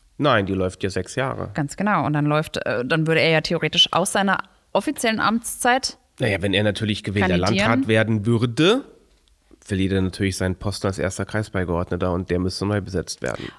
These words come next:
Speaker 2: Und da werden wir dann vielleicht einen S-P-D-Kandidaten sehen. Könnte ich mir zumindest vorstellen. Es ist, äh, ja,
Speaker 1: Naja,
Speaker 2: auch
Speaker 1: ich
Speaker 2: da
Speaker 1: mein,
Speaker 2: spannend. Das hatten wir ja, glaub ich, auch zur Kommunalwahl
Speaker 1: das
Speaker 2: in diesem Jahr schon mal
Speaker 1: wollte
Speaker 2: das
Speaker 1: grad
Speaker 2: Thema,
Speaker 1: sagen,
Speaker 2: ne?
Speaker 1: das Thema hatten wir ja schon, ob dann die
Speaker 2: Ja.
Speaker 1: S P D einen Kandidaten we-, setzt oder nicht setzt oder
Speaker 2: Genau.
Speaker 1: bringt oder nicht bringt.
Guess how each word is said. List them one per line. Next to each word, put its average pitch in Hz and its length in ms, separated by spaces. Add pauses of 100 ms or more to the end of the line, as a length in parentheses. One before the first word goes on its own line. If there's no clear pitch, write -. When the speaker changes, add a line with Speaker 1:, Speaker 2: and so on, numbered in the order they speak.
(120)
Speaker 2:
Und 170 220
da 170 400
werden 170 300
wir 170 80
dann 170 320 (360)
vielleicht - 640 (300)
einen 170 180
S-P-D-Kandidaten 202 1160
sehen. 240 240 (360)
Könnte 214 220
ich 208 80
mir 226 120
zumindest 240 320
vorstellen. 262 260 (240)
Es - 140
ist, 269 160
äh, 220 400 (160)
ja, 185 240 (600)
Speaker 1:
Naja, 156 220
Speaker 2:
auch 226 40
Speaker 1:
ich - 80
Speaker 2:
da 233 100
Speaker 1:
mein, 202 100
Speaker 2:
spannend. 165 360
Das 175 100
hatten 247 160
wir 247 40
ja, 202 80
glaub 180 160
ich, - 100
auch - 80
zur - 120
Kommunalwahl 160 340
Speaker 1:
das 160 180
Speaker 2:
in 156 80
diesem 156 240
Jahr 156 100
schon 170 140
mal 156 80
Speaker 1:
wollte 110 120
Speaker 2:
das 113 100
Speaker 1:
grad - 60
Speaker 2:
Thema, 143 120
Speaker 1:
sagen, 156 80
Speaker 2:
ne? 143 60
Speaker 1:
das 104 120
Thema 113 220
hatten 131 160
wir 110 80
ja 98 60
schon, 95 280
ob - 180
dann 101 160
die 98 60
Speaker 2:
Ja. 98 120
Speaker 1:
S - 40
P 107 140
D 107 160
einen 104 100
Kandidaten 104 640
we-, 113 220
setzt 120 420
oder 107 200
nicht 117 200
setzt 117 380
oder 214 180
Speaker 2:
Genau. 202 140
Speaker 1:
bringt 180 240
oder 110 160
nicht 120 220
bringt. 120 180